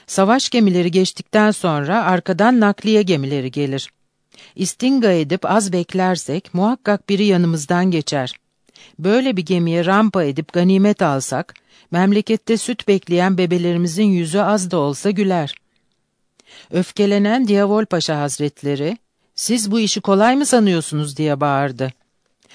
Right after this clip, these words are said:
"Toplarımızın sesini duyan o üç ambarlı savaş gemileri geri dönüp canımızı okur. Sizi gidi cahiller." Kaptan efendimiz parasızlıktan şikayet ettikleri için baş altından gelen heyeti az daha kovuyordu ki,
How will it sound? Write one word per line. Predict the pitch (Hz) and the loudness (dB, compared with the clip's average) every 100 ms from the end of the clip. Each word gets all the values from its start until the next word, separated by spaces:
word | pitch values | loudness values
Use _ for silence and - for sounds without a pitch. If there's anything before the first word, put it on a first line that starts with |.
| - | -8
"Toplarımızın | - 196 202 220 226 220 240 | 0 0 2 2 4 2 0
sesini | 285 208 196 208 220 | 0 0 0 0 0
duyan | 190 180 196 | 0 0 0
o | 165 196 | 0 0
üç | 175 - | -2 -2
ambarlı | 190 190 180 170 170 | 0 2 2 2 0
savaş | 170 185 202 202 | -2 0 2 0
gemileri | - 160 156 151 151 | -2 -2 -2 -2 -2
geri | 170 196 214 | 2 2 2
dönüp | 175 175 196 | 2 0 2
canımızı | 196 202 208 202 254 | 2 4 4 2 -2
okur. | 156 - 127 - _ | -2 -4 -8 -10 _
Sizi | - - 208 208 | -8 -4 -2 0
gidi | 180 147 | 0 0
cahiller." | 160 151 147 143 143 139 139 - _ _ _ _ _ _ _ _ _ _ _ - - - | 2 2 0 -2 -2 -4 -6 -14 _ _ _ _ _ _ _ _ _ _ _ -20 -20 -2
Kaptan | 196 - - 294 | -2 0 -2 0
efendimiz | 247 185 160 147 147 208 - | 2 2 0 0 -2 -4 -2
parasızlıktan | 185 190 190 190 196 - 220 240 | 0 0 0 -2 -4 0 0 2
şikayet | 180 202 190 190 165 | 0 -2 0 0 -2
ettikleri | 180 - - 196 202 | -6 -8 -6 -2 0
için | 180 - 147 185 180 | -2 -4 -2 -2 0
baş | 208 208 | -2 0
altından | 185 156 151 151 165 160 | -2 -2 -4 -2 -2 0
gelen | 160 165 185 | 0 0 0
heyeti | 185 156 143 - 185 | 0 0 -2 -4 -6
az | - 196 202 | -2 -2 -2
daha | 185 170 | -2 -2
kovuyordu | - 165 156 160 156 151 180 | 0 -2 0 0 -2 -4 -8
ki, | - - | -6 -6